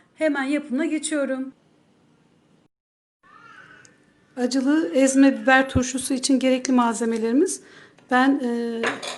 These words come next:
yarım kilo çok acı olan biberden aldım.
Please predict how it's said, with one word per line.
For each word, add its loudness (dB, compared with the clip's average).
yarım 2
kilo -4
çok -6
acı -2
olan -2
biberden -2
aldım. -4